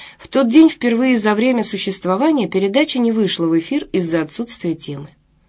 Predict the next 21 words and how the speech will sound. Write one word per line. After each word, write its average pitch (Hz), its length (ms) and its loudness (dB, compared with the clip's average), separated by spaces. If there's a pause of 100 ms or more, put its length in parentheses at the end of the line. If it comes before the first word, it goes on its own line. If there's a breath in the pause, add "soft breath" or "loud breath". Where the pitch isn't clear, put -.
(120)
Потом 190 300 2
Маруха 180 400 4
увидела 170 480 2
Андреса, 233 540 -2 (280 loud breath)
который 214 300 0
с 220 80 -4
трудом 214 420 2
выбрался 190 480 0
из 190 120 0
джипа 170 400 -2 (260 loud breath)
и 233 60 -4
пытался 220 500 0
пробраться 202 560 -2
к - 80 -6
своему 175 320 2
дому 185 340 0
как 180 220 -4
раз 180 220 -2
в - 60 -16
тот 170 180 -4
момент, 175 440 0